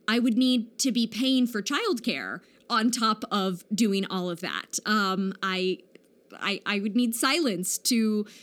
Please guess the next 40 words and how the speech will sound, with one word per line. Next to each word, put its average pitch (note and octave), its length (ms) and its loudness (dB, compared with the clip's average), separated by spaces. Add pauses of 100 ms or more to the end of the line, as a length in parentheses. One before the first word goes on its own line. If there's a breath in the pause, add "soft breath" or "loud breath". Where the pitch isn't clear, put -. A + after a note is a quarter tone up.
(120)
to B3 200 2
write, C4 320 0
silence A#3+ 640 0
to A#3 260 2
record. G#3+ 720 -2 (360 loud breath)
Without G#3+ 460 0
a A#3+ 60 0
team, C4+ 400 0
I A3 80 -2
would G#3+ 120 -2
need A3 160 0
silence A#3 640 0
to A#3+ 140 0
be G#3+ 220 -4
able G#3 200 -2
to G#3+ 140 -4
listen A3+ 380 -4
and G3+ 180 -6
go G#3 120 -4
back G#3 260 -8
and F3+ 140 -8
edit. A3+ 420 -4 (440 loud breath)
Um, G#3 420 0 (120)
and A3+ 180 0
I C#4 160 2
would, A#3 240 0 (640)
in B3 260 2
no C4+ 240 4
way A#3 400 2
was F#3 200 -2
I G3 100 0
thinking A3 240 2
of F#3 80 -6
stopping G3 560 -2
the F3 80 -6
podcast F#3 640 -4
if F3+ 80 -10
Dean F#3+ 200 -2
Street F#3+ 260 -6
was F3 460 -4